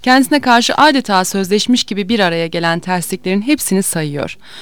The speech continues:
Ölümün yankılarını taşıyan eşsiz heyecanlı bir sesle bütün İngilizlere sesleniyor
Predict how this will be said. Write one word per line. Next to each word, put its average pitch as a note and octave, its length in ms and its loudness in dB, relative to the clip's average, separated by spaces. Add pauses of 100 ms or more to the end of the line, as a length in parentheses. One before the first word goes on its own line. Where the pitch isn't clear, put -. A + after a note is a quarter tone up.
(120)
Ölümün A#3 340 8
yankılarını G3 560 4
taşıyan F#3 480 0
eşsiz G3 440 -2
heyecanlı F3+ 520 2
bir D#3+ 80 -6
sesle F3+ 500 -4 (360)
bütün D#4 200 6
İngilizlere E3+ 520 2
sesleniyor D3+ 760 -4